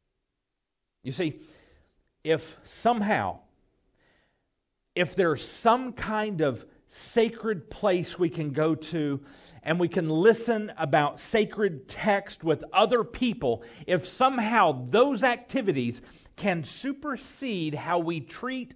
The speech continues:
other people, that is the temple model. It is not the Jesus movement. If you have thoughts like this, I, I want to know where the line is.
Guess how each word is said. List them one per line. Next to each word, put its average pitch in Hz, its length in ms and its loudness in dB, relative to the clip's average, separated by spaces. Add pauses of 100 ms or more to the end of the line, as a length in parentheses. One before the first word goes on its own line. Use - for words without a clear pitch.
other 208 300 -2
people, 127 800 -6 (460)
that 151 440 -4 (500)
is 110 160 -10
the 131 100 -6
temple 139 380 -4
model. 127 500 -2 (480)
It 107 140 -10
is 98 180 -8
not 110 260 -10
the 131 80 -8
Jesus 117 520 -12
movement. 92 600 -12 (1500)
If 135 100 -8
you 180 80 2
have 202 180 -2
thoughts 165 300 0
like 135 280 -2
this, - 460 -10 (1120)
I, 147 140 -12 (240)
I 151 80 0
want 165 260 -2
to 202 80 -12
know 170 240 -4
where 139 240 -2
the 131 140 -2
line 123 540 -2
is. 98 500 -10